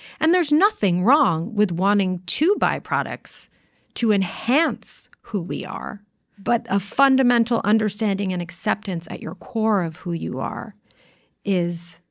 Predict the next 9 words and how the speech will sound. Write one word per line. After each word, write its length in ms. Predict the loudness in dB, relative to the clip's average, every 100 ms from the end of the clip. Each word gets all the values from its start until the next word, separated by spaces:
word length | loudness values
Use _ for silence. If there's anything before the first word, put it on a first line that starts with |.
| _
the 100 | -4
place 380 | -2 2 2 2
where 120 | 0
I'm 180 | 2 2
hoping 420 | 0 -2 -2 0
everyone 380 | 0 -2 -4 -6
can 140 | -8
get 280 | -8 -6 -8
to. 200 | -12 -14